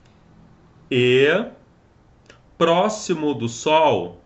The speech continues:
P, a gente tem o periélio, tá? Perto do Sol, periélio.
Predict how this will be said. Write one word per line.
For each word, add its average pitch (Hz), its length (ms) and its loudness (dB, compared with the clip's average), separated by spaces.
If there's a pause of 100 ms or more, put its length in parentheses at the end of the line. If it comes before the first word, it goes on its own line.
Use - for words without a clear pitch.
(720)
P, 131 400 0 (280)
a 110 200 0
gente 131 400 -6
tem 127 480 -4
o 143 220 -6 (280)
periélio, 180 1300 0
tá? 123 260 -2 (260)
Perto 156 540 -6
do 151 160 -12
Sol, 95 560 -6 (580)
periélio. 156 840 -6